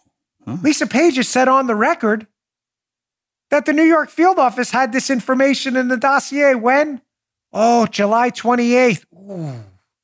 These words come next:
Speaker 2: I thought they said they got it in September. It had nothing to do with them opening the case. Why would they say that? Because they don't want you to believe they used the pee-pee tape to investigate a presidential candidate. That's why.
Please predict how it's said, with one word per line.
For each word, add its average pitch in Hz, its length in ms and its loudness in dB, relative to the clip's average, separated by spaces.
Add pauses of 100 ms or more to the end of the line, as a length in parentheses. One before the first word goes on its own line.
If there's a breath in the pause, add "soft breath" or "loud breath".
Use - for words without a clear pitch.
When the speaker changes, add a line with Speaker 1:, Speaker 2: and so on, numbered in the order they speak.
(1600 soft breath)
Speaker 2:
I 202 60 -4
thought 240 280 0
they 240 100 0
said 214 200 -4
they 214 100 0
got 214 220 -2
it 175 60 -16
in 175 40 -16
September. 196 500 -4
It 135 60 -2
had 147 160 -2
nothing 185 300 -4
to 165 80 -4
do 196 120 -4
with 185 140 -2
them 147 160 -2
opening 156 220 -2
the 151 80 -4
case. 143 240 -4
Why 135 160 -2
would 180 140 -4
they 190 100 0
say 214 240 -2
that? 262 200 -2
Because 170 200 -4
they 175 100 -2
don't 196 160 0
want 185 160 -4
you 170 80 -4
to 151 40 -4
believe 180 260 -2
they 156 80 -2
used 156 260 -2
the 135 80 -6
pee-pee 196 380 -6
tape 117 300 -10
to 156 120 -4
investigate 147 520 -4
a - 20 -10
presidential 143 500 -4
candidate. 143 400 -6 (240 loud breath)
That's - 340 -6
why. - 260 -20